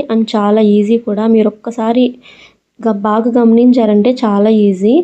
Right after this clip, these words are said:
నేనైతే ఇలాంటివి చాలా అల్లాను, చాలా ఈజీగా ఉంటది. స్టార్టింగే కొంచెం చూసుకొని, చూసుకొని అల్లండి, తర్వాత అంతా చాలా ఈజీ. చాలా ఈజీగా వచ్చేస్తదండి, చాలా ఈజీ.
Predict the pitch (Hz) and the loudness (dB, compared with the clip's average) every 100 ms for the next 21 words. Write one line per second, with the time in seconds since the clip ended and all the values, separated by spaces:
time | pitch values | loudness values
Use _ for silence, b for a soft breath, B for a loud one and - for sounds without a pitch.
0 | - _ _ _ _ _ _ 240 240 233 | -4 _ _ _ _ _ _ -6 0 0
1 | 233 254 240 226 220 226 233 226 208 220 | 2 2 2 2 2 2 0 -2 0 0
2 | 220 214 220 214 220 240 233 226 220 226 | 2 2 0 0 0 0 0 2 2 2
3 | 240 269 262 233 202 202 190 214 285 254 | 2 2 2 2 0 -2 -2 -2 -2 -4
4 | 226 220 247 254 254 214 208 220 214 208 | -4 0 2 2 2 0 0 0 0 -2
5 | 208 B B - 254 247 247 247 247 240 | -6 B B -8 -8 -4 -4 -2 -4 -2
6 | 254 247 208 208 208 202 226 339 B B | -2 0 0 0 0 0 0 0 B B
7 | B _ _ _ 240 240 254 240 254 262 | B _ _ _ -4 -4 -2 -2 -2 -2
8 | 214 208 208 202 185 226 349 - _ _ | -2 0 2 0 0 -2 -2 -6 _ _
9 | _ _ _ _ _ _ _ _ _ _ | _ _ _ _ _ _ _ _ _ _
10 | _ _ _ _ _ _ _ _ _ _ | _ _ _ _ _ _ _ _ _ _
11 | _ _ 247 226 247 262 247 220 233 247 | _ _ -10 -4 0 2 2 2 2 2
12 | 214 - 214 208 214 196 196 202 202 214 | 0 -2 -8 -8 -6 -4 -4 -4 -6 -8
13 | 202 208 220 208 202 190 | -6 -4 -2 0 0 -2